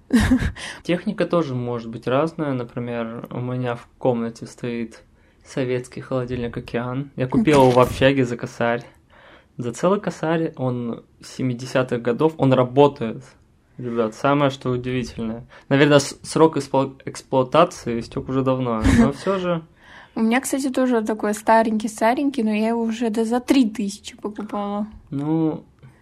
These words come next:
Speaker 2: переплатили.
Speaker 1: <laughs>
Speaker 2: Переплатили. Я просто на демпинге выиграл.
Speaker 1: Кто-то даже привозит свои микроволновки из дома, если есть лишнее.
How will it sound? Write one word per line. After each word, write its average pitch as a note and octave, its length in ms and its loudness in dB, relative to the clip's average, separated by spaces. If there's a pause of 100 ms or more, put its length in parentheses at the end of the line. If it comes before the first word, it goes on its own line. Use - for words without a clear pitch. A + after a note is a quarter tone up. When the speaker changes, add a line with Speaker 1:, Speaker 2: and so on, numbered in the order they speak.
(240)
Speaker 2:
переплатили. C#3+ 680 -2 (160)
Speaker 1:
<laughs> B3 460 4
Speaker 2:
Переплатили. B2+ 640 -2 (200)
Я C3 180 2
просто C3 380 -2
на C3 140 2
демпинге B2+ 500 0
выиграл. A#2+ 380 -6 (1000)
Speaker 1:
Кто-то B3 360 0
даже A3 300 2
привозит G#3+ 460 0
свои G#3 600 0
микроволновки G#3 800 0
из B3 100 -2
дома, A3 500 0 (240)
если G#3+ 320 -4
есть G3+ 220 -2
лишнее. G#3 480 0